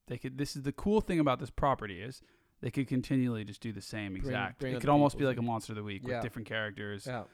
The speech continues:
Speaker 1: Reset the story, whatever they, and if it was in the D C universe, like, if they actually had a D C universe, I guess is my point.
Speaker 2: Yeah.
Speaker 1: It'd be really useful to, like, kinda seed and plot other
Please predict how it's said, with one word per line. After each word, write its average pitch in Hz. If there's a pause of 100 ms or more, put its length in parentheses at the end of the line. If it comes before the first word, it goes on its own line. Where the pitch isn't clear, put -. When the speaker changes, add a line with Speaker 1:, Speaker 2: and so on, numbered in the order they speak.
(220)
Speaker 1:
Reset 135
the 117
story, 110
whatever 139
they, 135 (440)
and 143
if 151
it 165
was 151
in 160
the 151
D 143
C 143
universe, 131 (360)
like, 113
if -
they 131
actually 117
had 127
a -
D 101
C -
universe, 98
I 107
guess 95
is -
my 107
point. 101
Speaker 2:
Yeah. 120
Speaker 1:
It'd 127
be 127
really 120 (720)
useful 131
to, -
like, 101 (380)
kinda 113
seed 127
and 104
plot 113
other 107